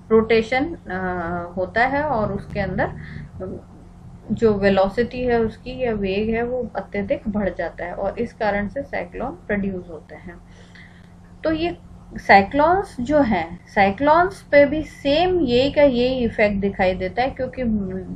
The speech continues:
जो, अ, cyclones में जो एयर है वो भी एक particular direction में आती है।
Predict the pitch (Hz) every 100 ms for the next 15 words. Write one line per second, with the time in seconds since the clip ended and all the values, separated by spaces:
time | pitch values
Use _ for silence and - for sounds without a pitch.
0 | 180 180 175 175 - - - - - 220
1 | 220 214 - 190 190 185 180 214 240 247
2 | - 262 240 254 202 208 233 247 240 233
3 | 233 220 247 240 - 202 226 - - 226
4 | 202 180 180 - 254 254 240 196 214 196
5 | 202 240